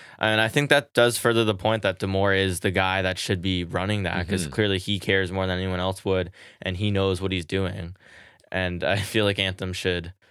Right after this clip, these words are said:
Speaker 1: recognize that for sure.
Speaker 2: I know, and just, like, for him to be completely gone and not just, like, they change his title or whatever, whatever,
Speaker 1: Just
Speaker 2: or they bring a
Speaker 1: completely
Speaker 2: guy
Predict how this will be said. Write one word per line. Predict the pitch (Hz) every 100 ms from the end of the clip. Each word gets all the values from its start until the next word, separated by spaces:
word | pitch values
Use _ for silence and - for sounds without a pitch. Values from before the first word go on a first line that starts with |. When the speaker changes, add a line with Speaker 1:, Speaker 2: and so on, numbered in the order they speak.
| _ _
Speaker 1:
recognize | 98 92 90 90 85
that | 87
for | -
sure. | 87 95 82 - _ -
Speaker 2:
I | 110
know, | 120
and | 85
just, | 85 110 -
like, | 113 98 - - _ _ _ _
for | -
him | 107 110
to |
be | 98 101
completely | - 87 - 101 - 82
gone | 78 73 92 69 65
and | 67
not | 71 76 -
just, | 82 76 -
like, | 76 -
they | 73
change | - 78 78
his | 69 64
title | - 98 107 101
or | 78
whatever, | 73 76 73 69
whatever, | 69 80
Speaker 1:
Just | 101 87 90
Speaker 2:
or | 82
they | 78
bring | 82 80
a |
Speaker 1:
completely | 110
Speaker 2:
guy | 82